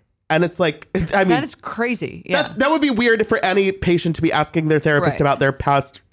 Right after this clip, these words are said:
Speaker 1: engagement. That, like, why would you even know that? But, like,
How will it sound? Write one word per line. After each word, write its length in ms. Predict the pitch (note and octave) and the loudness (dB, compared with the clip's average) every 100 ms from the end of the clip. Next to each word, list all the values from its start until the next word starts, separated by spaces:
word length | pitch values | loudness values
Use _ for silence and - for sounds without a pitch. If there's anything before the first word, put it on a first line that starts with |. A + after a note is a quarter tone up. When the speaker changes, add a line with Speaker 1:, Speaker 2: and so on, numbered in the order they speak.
| - | -4
Speaker 1:
engagement. 560 | D3+ D3 D3 D3 F#3 | 0 0 0 -2 -2
That, 320 | F3 D#3 D#3+ F#3+ | -2 0 0 0
like, 120 | F#3+ | 0
why 140 | G3 | 0
would 100 | G#3 | 2
you 80 | G3 | 2
even 200 | F3 D3 | 2 2
know 180 | D3 E3 | 2 2
that? 320 | A#2+ A#2 - - - - - - | 2 2 0 -8 -20 -20 -6 -2
But, 200 | G3+ - | -2 0
like, 440 | F#3 D#3+ D#3 - | 0 0 -4 -14